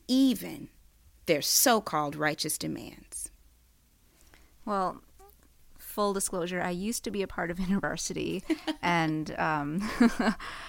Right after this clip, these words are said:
Speaker 2: I'm not anymore. I, I left after college, and I actually have had this, I write about this, um, but I've had this,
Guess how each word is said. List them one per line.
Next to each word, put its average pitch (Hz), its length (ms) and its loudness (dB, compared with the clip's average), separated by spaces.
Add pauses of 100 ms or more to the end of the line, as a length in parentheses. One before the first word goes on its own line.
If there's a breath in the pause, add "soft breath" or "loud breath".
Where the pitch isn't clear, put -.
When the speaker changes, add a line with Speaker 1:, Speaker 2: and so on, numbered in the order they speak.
(120)
Speaker 2:
I'm 220 220 8
not 220 260 8
anymore. 233 480 2
I, 175 460 0
I 185 120 -2
left 180 580 -4
after 180 240 -6
college, 180 400 0
and 175 80 0
I 170 60 2
actually 196 340 -2
have 233 80 0
had 190 400 -2
this, - 260 -2 (640 loud breath)
I 208 80 6
write 208 240 8
about 170 300 4
this, 156 420 0
um, 160 360 -2
but 180 120 -6
I've 175 100 -8
had 190 280 -2
this, - 500 -2